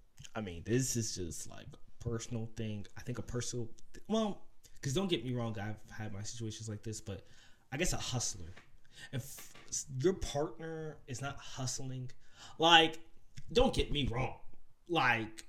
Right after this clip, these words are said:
there, I know people go through things, people have things that they go through, or they weren't raised the same way, but if you're not gonna go get the bag, and I'm not saying that, like, "Oh, be broke," or nothing like that, 'cause, I mean, shit,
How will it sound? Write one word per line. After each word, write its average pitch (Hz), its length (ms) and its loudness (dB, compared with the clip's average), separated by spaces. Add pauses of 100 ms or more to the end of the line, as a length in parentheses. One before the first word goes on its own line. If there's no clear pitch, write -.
(140)
there, 247 320 4
I 226 100 8
know 214 140 6
people 160 240 2
go 127 180 0
through 127 140 0
things, 120 280 2
people - 280 -4
have 110 260 2
things 110 300 0
that 104 320 -4
they 113 100 0
go 107 220 0
through, 104 500 -2
or 98 160 -4
they 117 140 2
weren't 113 260 -2
raised 110 300 0
the 98 40 0
same 113 320 0
way, 107 260 0
but 104 260 -4 (340)
if - 140 4
you're 196 100 6
not 247 160 2
gonna 117 220 2
go 104 140 0
get 98 180 -6
the 104 80 -4
bag, 98 480 -2
and 135 80 6
I'm 151 80 6
not 196 180 8
saying 120 220 4
that, 110 140 8
like, 90 180 0
"Oh, 107 260 6
be 113 140 4
broke," 104 560 2 (100)
or 120 100 0
nothing 117 220 0
like 117 200 2
that, 120 180 4
'cause, 95 160 -4
I - 80 -6
mean, - 260 -8
shit, - 380 2